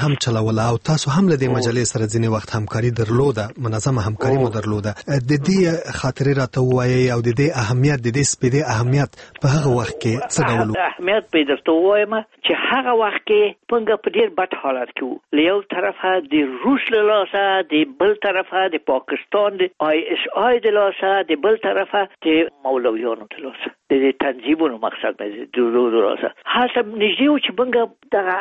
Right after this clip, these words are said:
Speaker 2: عقیده له لاسه ورکړو چې موږ باید جهاد وکړو د روس په ضد او دا جهاد د مقاومت جنګ دی. دا موږ نشو ویلی.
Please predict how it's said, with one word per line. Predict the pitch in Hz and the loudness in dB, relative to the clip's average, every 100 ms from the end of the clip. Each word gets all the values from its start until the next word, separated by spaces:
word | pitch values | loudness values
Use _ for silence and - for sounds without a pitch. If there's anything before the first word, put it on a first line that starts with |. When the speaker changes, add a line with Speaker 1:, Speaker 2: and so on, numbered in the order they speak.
| - 185 | -2 -4
Speaker 2:
عقیده | - - 180 240 240 | -4 -2 0 2 2
له | 208 202 | 4 4
لاسه | 220 - 185 | 2 2 2
ورکړو | 202 233 - - - - - - | 2 2 -2 -12 -12 -12 -10 -2
چې | 160 151 151 | 2 2 2
موږ | 180 202 180 156 147 | 0 0 0 0 2
باید | 156 160 180 156 127 | 2 4 2 0 -2
جهاد | 151 - - 185 196 151 139 | -2 -2 0 2 2 0 -2
وکړو | 147 175 - 147 139 135 | -2 -2 -2 -2 -2 -2
د | 123 | -2
روس | 143 151 - - | 0 -2 -6 -6
په | 123 - | -4 0
ضد | 160 - - - | -2 -2 -10 -6
او | 147 143 147 | 0 0 2
دا | 151 151 | 0 0
جهاد | 147 127 196 196 170 | -2 -2 -2 -2 0
د | 156 131 | -2 -2
مقاومت | 127 - 135 131 135 139 202 196 _ 139 | -6 -4 0 2 2 0 -4 -4 _ -2
جنګ | 147 135 117 110 | 0 0 -4 -6
دی. | 101 98 - | -4 -4 -4
دا | 165 185 | 0 0
موږ | 175 175 160 147 | 0 -2 -2 0
نشو | 202 190 - 156 135 | 0 0 0 2 4
ویلی. | 131 131 117 | 4 2 2